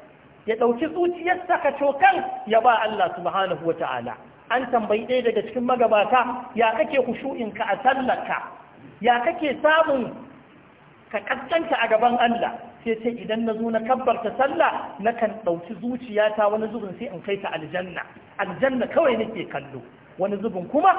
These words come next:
sai in ɗauke ta in kai ta wuta. Wuta kawai nake kallo nake tsoro." Wato bainal khawfi war raja'i kenan. Tsakanin fata na gari da kuma tsoron kada ya zama Allah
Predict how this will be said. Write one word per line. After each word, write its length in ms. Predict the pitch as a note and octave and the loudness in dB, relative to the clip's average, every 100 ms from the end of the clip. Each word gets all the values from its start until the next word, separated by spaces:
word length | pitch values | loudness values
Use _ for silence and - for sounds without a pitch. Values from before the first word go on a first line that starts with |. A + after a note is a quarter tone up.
| F#4 - - - | 2 -8 -14 -6
sai 100 | G#3 G#3 | -4 -4
in 140 | F#3 | -10
ɗauke 320 | F3+ D#3+ F3+ G3+ | -10 -10 -8 -8
ta 120 | G3+ | -8
in 220 | E3+ D#3 D3+ - - - - | -12 -14 -16 -20 -20 -20 -8
kai 160 | G#3 G#3 | -6 -6
ta 60 | E3 | -8
wuta. 280 | C#3+ - C3+ - - - - - - - | -10 -10 -12 -12 -20 -20 -20 -20 -18 -12
Wuta 220 | G#3 G#3 | -6 -6
kawai 340 | - B3 G#3+ | 0 2 2
nake 300 | - G#3 F#3 E3+ | -2 -8 -10 -6
kallo 320 | - A3 A3+ | -4 -2 -2
nake 260 | A3+ A3+ F3+ | -4 -4 -8
tsoro." 340 | - C3+ B2 A#2+ - - - - | -12 -14 -14 -16 -18 -20 -20 -4
Wato 340 | D#3+ D#3+ E3 | -2 0 -4
bainal 280 | F3 G3+ E3 | -8 -6 -6
khawfi 280 | - G#3+ G#3+ | -4 -4 -2
war 120 | F3 | -2
raja'i 420 | D#3 D3 D3+ D3+ - | -2 -4 -4 -4 -10
kenan. 260 | - A#2 B2 - - - | -16 -16 -16 -18 -20 -8
Tsakanin 680 | D#3 - A3 A3+ A3+ A3 A3 | -6 0 2 2 2 -2 2
fata 480 | B3 B3+ C4 C4 B3+ | 4 4 4 4 4
na 120 | C#4+ | 4
gari 360 | C#4+ A#3+ C#4 E4 - - | 4 2 2 -4 -8 -6
da 120 | F#3 | -2
kuma 300 | - A3+ A#3+ | 0 0 0
tsoron 560 | A#3 A#3 F#3+ G3+ D4 B3+ - - | 0 -2 0 2 2 0 -6 -8
kada 240 | - B3+ | -2 0
ya 140 | G3+ F3 | 0 0
zama 200 | F#3+ F#3+ | -2 -2
Allah 300 | G3 F#3+ | -2 0